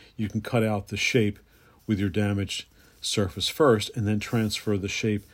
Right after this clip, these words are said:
to the patch with tracing paper. It's best to make the patch a little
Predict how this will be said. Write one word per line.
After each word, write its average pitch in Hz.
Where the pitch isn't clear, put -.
to -
the 104
patch -
with 104
tracing 131
paper. -
It's 110
best 135
to 113
make 104
the 117
patch 113
a -
little 104